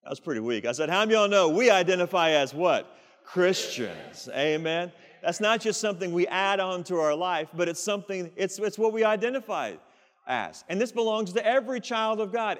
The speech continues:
Every single believer has this right, has this privilege. God sees us identified with Christ. When Jesus died at Calvary,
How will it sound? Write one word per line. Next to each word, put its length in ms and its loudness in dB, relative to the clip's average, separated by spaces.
Every 480 -2
single 420 0
believer 480 -2
has 380 -4
this 240 -6
right, 340 -6
has 280 -6
this 180 -8
privilege. 600 -6
God 300 4
sees 320 2
us 200 0
identified 760 0
with 200 -4
Christ. 560 -2
When 260 -6
Jesus 580 -4
died 360 -2
at 100 -8
Calvary, 720 -4